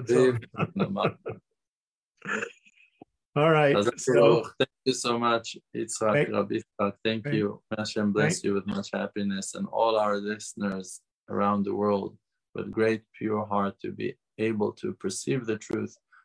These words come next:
Speaker 1: to enjoy the journey, and to rise and shine in the light of Hashem.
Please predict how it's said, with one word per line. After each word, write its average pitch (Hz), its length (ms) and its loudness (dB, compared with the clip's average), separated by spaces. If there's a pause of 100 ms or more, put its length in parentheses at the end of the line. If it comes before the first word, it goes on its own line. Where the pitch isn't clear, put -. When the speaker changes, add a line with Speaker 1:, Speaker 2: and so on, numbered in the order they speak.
(160)
Speaker 1:
to 107 80 -4
enjoy 104 640 2
the 117 140 -4
journey, 101 580 -4 (380)
and 101 200 -4
to 95 120 -6
rise 107 340 0
and 98 160 -2
shine 98 540 -4 (220)
in 101 140 -4
the 95 80 -4
light 95 300 -4
of 90 120 -6
Hashem. - 460 -8